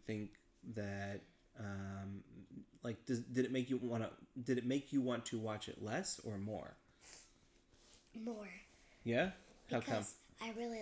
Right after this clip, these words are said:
Speaker 2: like watching scary movies.
Speaker 1: Mm-hmm.
Speaker 2: Because I watched Coraline, the whole movie.
Speaker 1: Yeah, what did you think of Coraline?
Speaker 2: It's kinda creepy.
Speaker 1: Yeah? Was it
Speaker 2: Especially
Speaker 1: scary?
Speaker 2: those button eyes.
Speaker 1: Uh, yeah, I think the button eyes are super creepy.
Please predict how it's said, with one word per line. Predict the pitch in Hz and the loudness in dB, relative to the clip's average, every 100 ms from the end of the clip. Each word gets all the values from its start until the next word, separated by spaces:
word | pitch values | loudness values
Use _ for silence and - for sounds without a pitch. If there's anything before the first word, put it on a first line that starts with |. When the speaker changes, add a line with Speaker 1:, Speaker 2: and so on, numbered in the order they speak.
| 190 196 | -6 -8
Speaker 2:
like | 196 196 | -8 -10
watching | 202 190 185 - - 185 | -10 -10 -8 -4 -4 -4
scary | - - 196 180 185 185 | -6 -6 -6 -8 -8 -10
movies. | 185 - 175 190 202 226 - - | -10 -12 -8 -6 -6 -6 -6 -4
Speaker 1:
Mm-hmm. | 104 107 127 - - - - - | -2 -2 -4 -12 -20 -20 -12 -8
Speaker 2:
Because | - 247 240 - | 0 2 2 2
I | 254 370 466 | 2 2 4
watched | 427 - - - | 4 4 0 -2
Coraline, | 240 247 139 69 58 - - - - - - | -4 -2 -4 -8 -12 -14 -16 -18 -20 -18 -6
the | 202 | -6
whole | 180 185 208 226 226 | -4 -4 0 2 2
movie. | 254 254 208 202 131 - - - - - - | 2 2 0 -6 -8 -14 -18 -20 -20 -8 6
Speaker 1:
Yeah, | 208 | 6
what | 202 208 | 8 6
did | 226 | 4
you | 220 | 4
think | 208 185 | 2 2
of | 170 170 | 2 4
Coraline? | 151 127 98 90 - - - | 4 4 0 -8 -14 -20 -18
Speaker 2:
It's | - | -10
kinda | - - - | -10 -10 -12
creepy. | 202 - 180 175 - - | -12 -10 -12 -14 -10 -4
Speaker 1:
Yeah? | 107 151 - - - - - - - | -2 -2 -4 -14 -18 -20 -20 -10 6
Was | 147 131 | 6 8
it | |
Speaker 2:
Especially | - - 113 | 6 6 8
Speaker 1:
scary? | 139 311 | 8 8
Speaker 2:
those | 277 | 4
button | - 240 - 185 | 2 0 0 -8
eyes. | 180 165 - - - - - - - - - - | -8 -8 -10 -6 -4 -4 -6 -14 -18 -18 -12 2
Speaker 1:
Uh, | 127 127 131 | 6 8 8
yeah, | 131 127 - | 8 8 4
I | |
think | 117 131 | 0 -2
the | 123 | -2
button | 101 110 98 | -2 -2 -2
eyes | 92 92 | -4 -4
are | 95 | -4
super | - - 110 | -4 -6 -8
creepy. | - 95 - 151 | -6 -6 -6 -10